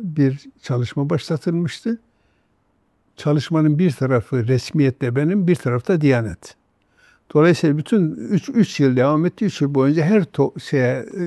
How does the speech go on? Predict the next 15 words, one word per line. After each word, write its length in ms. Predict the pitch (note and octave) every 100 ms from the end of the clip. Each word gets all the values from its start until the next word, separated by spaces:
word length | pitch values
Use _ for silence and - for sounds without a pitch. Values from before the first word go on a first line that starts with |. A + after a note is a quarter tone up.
| G3 D#3+
gözleme 560 | D#3 D#3 B2+ C3+ G3
ben 100 | E3
gitmek 420 | D#3 C#3 - C3+
zorunda 380 | - B2 B2 A#2+
kaldım. 400 | - A2+ A#2+ A#3 - _ _ _ _ _ _ _ _
Şimdi 480 | - D#3 D3 D3+ G3+
Şerefli 500 | - - D#3+ C3 D#3
Koçhisar'da 720 | - D3+ - - C#3 C3 C3+
bir 60 | C#3
gözlem 420 | C3 C3 D#3 C3+
yapıyoruz. 680 | A#2 G#2+ B2+ B2 C#3+ - - _ _ -
İmsak 440 | F#3+ C3+ - B2+ -
vakti 480 | A2+ - B2 C3+ -
gömüz 320 | B2 A#2+ A#2+
gözlemi. 560 | C3+ B2 A#2 B2+ D#3+